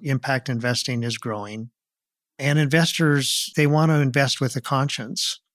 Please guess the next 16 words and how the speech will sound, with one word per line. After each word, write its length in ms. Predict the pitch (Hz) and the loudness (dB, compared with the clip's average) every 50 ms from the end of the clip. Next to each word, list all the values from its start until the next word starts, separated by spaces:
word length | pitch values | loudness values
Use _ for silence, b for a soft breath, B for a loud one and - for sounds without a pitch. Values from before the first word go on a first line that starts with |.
| _ _ _ _ _ _ - | _ _ _ _ _ _ -2
This 200 | 143 131 - - | -2 0 0 0
has 140 | 135 120 117 | -2 -2 -2
grown 460 | - - 131 131 131 131 127 127 120 117 165 - | -2 0 0 2 2 2 0 0 -2 -6 -10 -8
rapidly 840 | 131 127 131 143 143 - - 117 107 120 98 98 104 104 - - _ _ _ _ _ _ _ _ _ _ _ _ _ _ _ - | -2 0 0 0 0 0 -2 -4 -4 -4 -10 -10 -10 -12 -14 -14 _ _ _ _ _ _ _ _ _ _ _ _ _ _ _ -6
to 80 | 139 | -4
where 340 | 127 127 131 131 127 127 127 | 0 2 2 2 2 2 0
it's 240 | 123 117 - - 135 | -2 -4 -6 -2 0
really 180 | 143 156 143 | 2 2 4
moved 360 | 127 123 131 139 139 127 120 131 | 4 2 2 2 2 2 2 2
out 200 | 127 127 131 127 | 4 4 4 2
of 120 | 120 117 | 0 -2
the 60 | 123 | -4
shadows 760 | 123 - - 143 139 139 135 127 117 120 120 139 135 - - - - | -4 0 2 4 4 4 4 2 0 -2 -4 -4 -4 -6 -6 -8 -8
in 160 | 131 123 117 | -8 -6 -6
terms 440 | - - 139 131 127 127 127 120 120 | -4 -2 -2 0 0 0 -2 -2 -2
of 280 | 127 120 117 113 - | -2 -2 -2 -4 -8